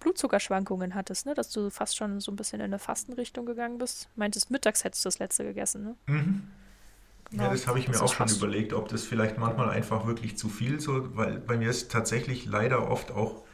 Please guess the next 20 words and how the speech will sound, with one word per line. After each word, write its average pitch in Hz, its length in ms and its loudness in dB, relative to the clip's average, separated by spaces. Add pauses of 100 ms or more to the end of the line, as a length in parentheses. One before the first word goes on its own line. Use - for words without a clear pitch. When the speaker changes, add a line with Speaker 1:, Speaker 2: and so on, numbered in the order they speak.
(580)
Speaker 2:
ja, 107 140 2
nicht 117 180 0
so 131 100 -2
tolles 131 400 2
Zeugs, 127 320 0
was 120 160 4
dann 117 160 2
tagsüber 127 520 0
gibt. - 240 -8 (1120)
Speaker 1:
Ja. 123 60 -4
Speaker 2:
Vielleicht 110 240 2
war 113 100 6
das 117 160 2
wirklich 127 280 -2
mal 123 160 0
gut, 127 260 -2
das 117 160 -4
eben 120 240 -2
nicht 135 240 0
alles 98 420 0